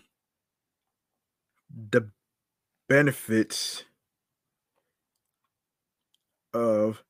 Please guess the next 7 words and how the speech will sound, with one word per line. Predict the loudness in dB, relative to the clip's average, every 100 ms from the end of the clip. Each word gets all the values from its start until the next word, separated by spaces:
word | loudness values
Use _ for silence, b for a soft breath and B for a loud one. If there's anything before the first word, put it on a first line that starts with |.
| _ _
your | -8 0 4 4 2 -8 _
health? | -4 0 0 -2 -12 -20 -20 _ _ _ _ _ _ _ _ _ _ _ _ _ _ _ _ _ _ _ _ _ _ _ _ _ -14
Okay, | -12 -6 -2 -2 -4 B B B _ _ _ _ _ _ -20 -20
here | -2 0
we | 0
go. | -2 -6 -14 b b _ _ _ -20 B B B
So, | 6 10 10 6